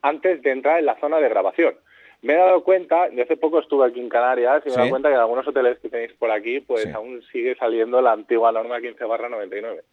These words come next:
Speaker 1: Entonces, mm, por este lado, eh, sí que se lo dijo mi compañero Germán, dije, "Ostras, eh, aquí hay hoteles, pues, que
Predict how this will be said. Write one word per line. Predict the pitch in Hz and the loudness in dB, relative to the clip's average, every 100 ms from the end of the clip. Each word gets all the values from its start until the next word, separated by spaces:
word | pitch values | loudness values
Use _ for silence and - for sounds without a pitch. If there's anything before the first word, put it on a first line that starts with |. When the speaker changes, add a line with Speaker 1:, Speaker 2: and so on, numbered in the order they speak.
| - | -18
Speaker 1:
Entonces, | 92 101 _ | -16 -18 _
mm, | 80 78 _ _ _ | -20 -20 _ _ _
por | 98 | -14
este | 95 - 113 | -12 -6 0
lado, | 117 120 127 139 _ - _ _ | 2 2 0 -4 _ -20 _ _
eh, | 107 107 107 104 104 | 2 4 4 2 0
sí | 117 | -4
que | |
se | 113 | 0
lo | 120 | 0
dijo | 117 113 | 0 -4
mi | 110 | -4
compañero | 110 117 110 | -4 -2 -2
Germán, | - 117 123 143 - _ _ _ - | -4 0 0 -2 -8 _ _ _ -14
dije, | 113 - | -10 -8
"Ostras, | - - 135 98 _ _ - | -8 -2 0 -2 _ _ -14
eh, | 120 110 107 101 95 95 90 82 - | -8 -6 -4 -2 -2 -4 -6 -6 -6
aquí | 101 113 | -2 0
hay | 135 | 0
hoteles, | 127 135 151 - | 0 -2 -2 -4
pues, | 131 | -8
que | - 123 107 104 104 | -4 -2 -2 -2 -6